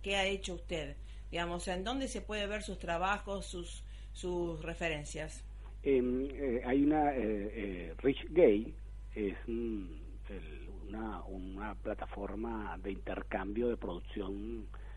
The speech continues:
Speaker 2: científica y didáctica. Allí se puede encontrar Ri-, Rich Gay, Marcos Requena.
Speaker 1: ¿Cómo se deletrea?
Speaker 2: Eh, R,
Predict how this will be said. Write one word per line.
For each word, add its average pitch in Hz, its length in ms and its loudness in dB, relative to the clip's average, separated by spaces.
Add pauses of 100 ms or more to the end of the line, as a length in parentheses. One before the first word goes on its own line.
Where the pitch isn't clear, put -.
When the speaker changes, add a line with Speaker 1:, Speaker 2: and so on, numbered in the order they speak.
(160)
Speaker 2:
científica 120 680 2
y 113 100 2
didáctica. 123 720 2 (460)
Allí 107 500 4
se 131 80 4 (160)
puede 104 320 0
encontrar 110 500 0 (100)
Ri-, 120 140 -2 (160)
Rich 131 300 0
Gay, 151 240 2 (320)
Marcos 117 460 4
Requena. 92 480 0 (680)
Speaker 1:
¿Cómo 254 220 2
se 240 200 0
deletrea? 175 680 -2 (520)
Speaker 2:
Eh, - 120 -2 (180)
R, 135 420 6